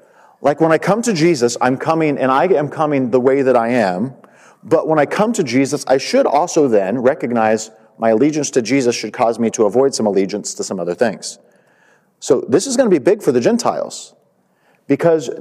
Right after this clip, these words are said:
temple worship and temple activity and feasts were economically advantageous to an individual. That's where you did business networking. So if they're gonna say no to some of those things,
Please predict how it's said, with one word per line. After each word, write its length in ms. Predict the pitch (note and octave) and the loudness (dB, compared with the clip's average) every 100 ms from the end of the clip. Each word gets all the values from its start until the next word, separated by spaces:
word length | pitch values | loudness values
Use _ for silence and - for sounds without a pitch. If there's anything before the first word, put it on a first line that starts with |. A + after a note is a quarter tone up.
| - - | -14 -6
temple 420 | - A#3 A3 C#3 | -2 2 2 2
worship 600 | A#2 G3 - A2 - - _ _ | 2 0 0 -2 -2 -8 _ _
and 140 | A#2+ A#2 | -2 0
temple 340 | E3+ E3 C3+ | 0 2 2
activity 400 | A#2+ - D3 E3 | 2 0 2 2
and 140 | A#2+ | 2
feasts 420 | A#2 D3 G3+ - - _ _ _ - _ | 0 0 0 -6 -14 _ _ _ -20 _
were 580 | A2+ C3+ D3 D3 - - | 2 4 4 4 0 0
economically 880 | D3+ F#3 C#3 A#2+ D3 E3 - G#2+ A2 - | -2 0 0 2 2 0 0 0 0 0
advantageous 840 | C3 B2 A2+ - D3 C#3+ A2 - | 0 0 -2 -2 -4 -2 -2 -2
to 140 | - A2 | -2 0
an 80 | |
individual. 680 | A2 F#2+ A2 B2 G2 A1 - _ _ _ _ _ | 0 0 -2 -2 -4 -4 -6 _ _ _ _ _
That's 180 | - A#2+ | -4 0
where 80 | C#3+ | 2
you 80 | B2 | 4
did 160 | C3 | 2
business 360 | G#2+ C#3 A#2 F#2+ | 2 0 -2 -2
networking. 480 | A2 F#2+ F2+ D#2+ - _ _ _ _ _ _ _ _ _ _ | 0 2 0 -2 -16 _ _ _ _ _ _ _ _ _ _
So 140 | B2+ | 0
if 80 | A#2+ | 2
they're 100 | C#3 | 2
gonna 160 | E3+ D#3 | 2 2
say 220 | D#3 B2+ | 0 2
no 240 | C3+ E3+ | 2 2
to 80 | C3 | 0
some 180 | - A2 | 0 0
of 120 | F#2+ | 0
those 260 | F#2 F2+ - | -2 -4 -6
things, 540 | E2 - - - | -6 -10 -20 -20